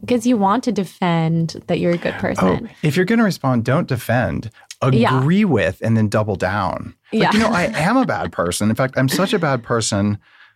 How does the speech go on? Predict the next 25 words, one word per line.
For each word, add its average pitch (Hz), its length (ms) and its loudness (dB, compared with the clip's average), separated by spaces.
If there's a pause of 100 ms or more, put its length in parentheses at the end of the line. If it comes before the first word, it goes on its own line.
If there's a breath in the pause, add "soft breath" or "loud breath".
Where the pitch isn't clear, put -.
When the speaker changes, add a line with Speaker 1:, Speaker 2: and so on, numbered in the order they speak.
(720 soft breath)
Speaker 2:
Don't 117 180 2
ask 98 160 -2
your 90 80 -2
mom." 82 240 -4 (160)
Speaker 1:
<laughs> - 160 -16
Speaker 2:
I, 226 680 0
I 220 60 0
mean, 359 140 2
like, 220 180 0
seriously, 302 260 0
like, 170 200 0
like, 180 100 0
you 226 100 2
control 196 380 0
them 117 120 0
back. 160 360 0
Speaker 1:
Yes. 180 420 -2
Speaker 2:
And 147 160 2
that 190 240 0
fearless 165 440 0
thing, 127 240 0
it's 131 180 0
actually 175 240 0
quite - 340 -2
fun. 117 460 -2